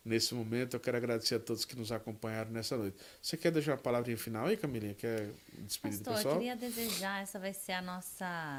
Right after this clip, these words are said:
Speaker 2: a nossa última live do ano, eu acredito, né? Não? Reprise, talvez, estamos, né, negociando aqui nos bastidores. Mas eu queria desejar um Feliz Natal, dizer que esse ano, apesar das dificuldades, né, que não foram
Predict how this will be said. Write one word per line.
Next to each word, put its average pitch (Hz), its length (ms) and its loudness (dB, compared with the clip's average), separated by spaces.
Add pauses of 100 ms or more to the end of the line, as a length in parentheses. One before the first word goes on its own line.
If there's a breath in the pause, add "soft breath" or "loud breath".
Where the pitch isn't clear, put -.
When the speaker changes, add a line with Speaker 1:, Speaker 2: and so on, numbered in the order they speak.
(300)
Speaker 2:
a - 60 -12
nossa 175 320 -8
última 175 400 -6
live 160 380 -4 (100)
do 160 300 -4
ano, 180 520 0 (140)
eu 151 140 2
acredito, 170 580 0
né? 233 240 2 (160)
Não? 202 180 0 (1040)
Reprise, 175 480 -2
talvez, 170 520 0
estamos, 170 500 -2
né, 156 220 0
negociando 160 680 4
aqui - 160 -4
nos 143 140 2
bastidores. 139 760 -2 (600 loud breath)
Mas 175 600 10
eu 180 60 2
queria 190 160 2
desejar 226 400 6
um 226 60 6
Feliz 208 280 4
Natal, 180 460 6
dizer 170 300 4
que 160 100 0
esse 170 260 6
ano, 170 460 6 (380 loud breath)
apesar 165 600 8
das 165 260 8
dificuldades, 170 840 4
né, 175 160 6
que 170 180 2
não 160 160 4
foram 165 580 4